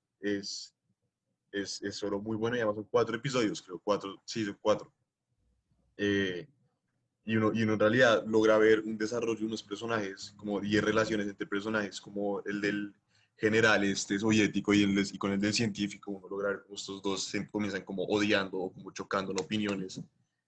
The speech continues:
y después empiezan como a trabajar juntos. Es como todo este tema de, de, de el humano como actuando en crisis y también por el mensaje que tiene la serie explícito, como el mensaje explícito que tiene la serie,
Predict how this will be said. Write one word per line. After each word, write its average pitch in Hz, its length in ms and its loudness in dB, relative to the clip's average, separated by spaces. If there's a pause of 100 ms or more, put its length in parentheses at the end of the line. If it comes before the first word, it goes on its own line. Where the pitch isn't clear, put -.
(200)
y 107 80 -2
después 104 300 -2
empiezan 95 300 -6
como 98 180 -4
a 85 40 -4
trabajar 104 280 2
juntos. 101 360 -8
Es 101 120 -6
como 104 240 -6
todo 110 180 4
este 107 220 -2
tema 110 480 0 (960)
de, 113 260 4
de, 113 360 0
de 113 240 2
el 110 180 -2
humano 117 500 2 (380)
como 107 460 -4 (260)
actuando 113 460 2
en 104 100 0
crisis 135 540 -2 (200)
y 185 300 4 (120)
también 117 440 0
por 117 260 0
el 120 200 0
mensaje 117 520 0
que 113 120 -6
tiene 107 240 -2
la 104 140 4
serie 104 240 0
explícito, 98 800 -4
como 90 260 -4
el 98 120 -6
mensaje 95 240 -2
explícito 98 360 -4
que 104 80 -8
tiene 98 180 -4
la 104 80 2
serie, 98 360 -2